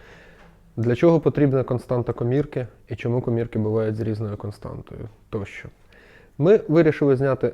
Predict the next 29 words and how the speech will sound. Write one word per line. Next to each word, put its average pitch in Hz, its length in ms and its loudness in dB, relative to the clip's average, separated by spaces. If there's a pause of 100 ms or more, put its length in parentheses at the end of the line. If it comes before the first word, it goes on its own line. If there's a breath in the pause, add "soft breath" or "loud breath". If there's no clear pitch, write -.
невеличке 127 500 2
відео 175 240 2
в 123 40 2
форматі 120 420 0
такої 110 340 -2
міні-лекції, 135 720 -2 (360 soft breath)
яке, 131 280 4
сподіваємось, 127 720 2
зможе 131 320 2
відповісти 110 500 -2
вам 120 220 -2
на 107 80 -6
ці 107 140 -8
питання. - 480 -18 (100)
Логічно, 170 520 0
ця 156 120 2
лекція 143 380 4
буде 117 200 4
поділена 110 560 0
на 104 260 -4
три 117 220 2
блоки. 143 440 0 (540 soft breath)
Що - 180 4
таке 139 260 2
кондуктометр, 131 760 0
що - 180 2
саме 123 320 0
він 107 160 0
вимірює, 113 500 -2